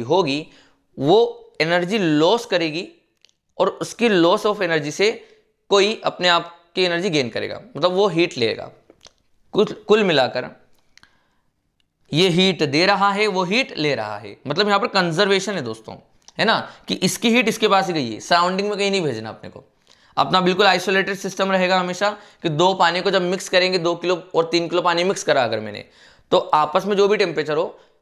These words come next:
है ना, उनकी एनर्जी आपस में ही रहेगी। ऐसा मत बोल देना कि इनकी एनर्जी सराउंडिंग में भी तो जाएगी सर, वो उसकी बात अभी हम कर ही नहीं रहे, ठीक है। अभी कैलोरीमेट्री का सीधा सीधा एक ही काम है कि दो चीज़ों को जब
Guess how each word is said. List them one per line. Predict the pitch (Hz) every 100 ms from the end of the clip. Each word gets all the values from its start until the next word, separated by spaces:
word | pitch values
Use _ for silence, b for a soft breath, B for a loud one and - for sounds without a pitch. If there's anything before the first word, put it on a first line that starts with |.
| -
है | 214
ना, | 214
उनकी | 160 170 220
एनर्जी | 208 185 208
आपस | 160 175 175
में | 185
ही | 180
रहेगी। | 131 104 107 -
ऐसा | 147 175
मत | 190 170
बोल | 156 143 147 147
देना | 143 180
कि | 214 214 214
इनकी | 190 156 170
एनर्जी | 160 170 196
सराउंडिंग | 160 151 151 156
में | 156
भी | 147
तो |
जाएगी | 139 127 113
सर, | - - _ b b b b
वो | 147 185 196 202 -
उसकी | - - 180
बात | 170 175
अभी | 175
हम | 180 170
कर | 143
ही | 127
नहीं | 110 98
रहे, | - _ _ _ -
ठीक | 151
है। | 196 196 -
अभी | 165 196
कैलोरीमेट्री | 185 185 190 180
का | 202
सीधा | 202 - 226 226
सीधा | 214 190 190 190
एक | 185 165
ही |
काम | 151 120 113
है | - _ b b b b b b -
कि | 226 240
दो | 160 175 208
चीज़ों | 208 175 175
को | 190
जब | 160